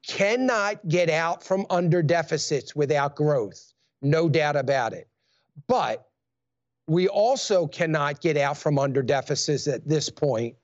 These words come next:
without cuts in spending and the shrinking of the size of government. So we have an opportunity here to have a perfect storm of having both G D P growth, growth in our economy,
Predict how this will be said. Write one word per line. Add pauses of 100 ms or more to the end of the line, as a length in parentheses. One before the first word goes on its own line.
(320)
without
cuts
in
spending (360)
and
the
shrinking
of
the
size
of
government. (540)
So
we
have
an
opportunity
here
to
have
a
perfect
storm (260)
of
having
both (280)
G
D
P
growth,
growth
in
our
economy,